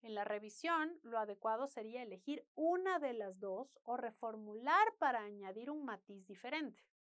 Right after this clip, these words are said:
La investigación demuestra que los estudiantes mejoraron su rendimiento académico, especialmente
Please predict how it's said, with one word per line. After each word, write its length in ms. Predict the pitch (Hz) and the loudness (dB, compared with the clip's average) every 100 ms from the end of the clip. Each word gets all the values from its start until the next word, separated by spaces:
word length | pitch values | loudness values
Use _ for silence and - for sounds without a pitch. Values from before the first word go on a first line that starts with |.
| _ _ _ _ _ _ _ _ | _ _ _ _ _ _ _ _
La 240 | 214 214 202 | -2 0 0
investigación 880 | 285 359 330 - 311 302 294 294 | -2 -2 -2 -4 -4 -4 -6 -8
demuestra 420 | 285 240 262 - 269 | -8 -8 -10 -10 -10
que 80 | |
los 140 | 202 175 | -10 -12
estudiantes 720 | 180 214 214 226 247 294 - - - _ _ - | -14 -10 -6 -6 -4 -6 -8 -20 -20 _ _ -8
mejoraron 760 | 247 - 226 202 262 392 392 | -8 -4 -4 2 4 4 2
su 100 | - | -4
rendimiento 520 | - 208 202 202 208 | -6 -8 -10 -10 -10
académico, 600 | 220 208 190 180 180 - - | -6 -6 -8 -10 -10 -10 -4
especialmente 1160 | 381 466 - 277 254 302 302 294 302 349 392 | 0 0 -2 -8 -6 0 0 0 -2 -4 -4